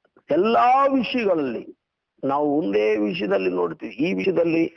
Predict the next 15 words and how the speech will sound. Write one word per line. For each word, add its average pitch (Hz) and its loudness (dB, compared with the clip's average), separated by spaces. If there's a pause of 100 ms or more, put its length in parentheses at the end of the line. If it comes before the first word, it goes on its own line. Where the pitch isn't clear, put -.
(380)
ನನಗೆ 202 0
ಇದು, 220 -2
ಇದೊಂದು 226 -2
ಸಾಕು, 226 0 (180)
ನನಗೆ 208 2
ಇದೊಂದು 220 0
ಕೊಟ್ರೆ 233 -2
ಸಾಕು, 156 -6
ನನಗೆ 151 0
ಇದೊಂದು 190 -2
ಕೊಟ್ರೆ 214 -2
ಸಾಕು 175 -2
ಅಂತ 143 -6
ಹೇಳ್ತೀವಿ. - -8 (800)
No, 156 -4